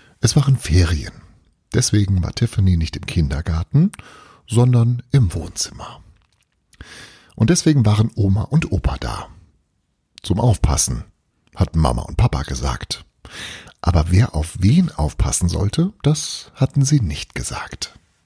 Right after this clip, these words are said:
Deswegen passte Tiffany auf die Oma auf. Vorsichtshalber. „Klick, klick“,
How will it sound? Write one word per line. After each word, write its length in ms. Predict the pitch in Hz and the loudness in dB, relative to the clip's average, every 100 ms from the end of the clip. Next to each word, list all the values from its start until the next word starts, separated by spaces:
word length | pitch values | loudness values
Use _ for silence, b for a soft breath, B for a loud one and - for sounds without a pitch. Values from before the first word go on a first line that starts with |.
| _ _ B B B B B B B | _ _ B B B B B B B
Deswegen 480 | - - 131 131 131 | 0 4 4 4 4
passte 320 | - 113 - 110 | 2 0 -2 0
Tiffany 540 | 101 - 87 90 - | 0 2 4 4 2
auf 140 | - - | -4 -2
die 180 | 113 - | 0 2
Oma 280 | - 82 73 - | 2 4 2 0
auf. 440 | - - - - _ _ _ _ _ _ - - | -4 -4 -8 -10 _ _ _ _ _ _ -18 -2
Vorsichtshalber. 840 | - - - - - - - - - - _ _ - _ _ _ _ _ _ _ _ B B B | -2 -2 -6 -6 -6 -6 -8 -10 -16 -20 _ _ -20 _ _ _ _ _ _ _ _ B B B
„Klick, 380 | - 254 - - | 0 0 0 0
klick“, 340 | 175 202 - | 2 2 -4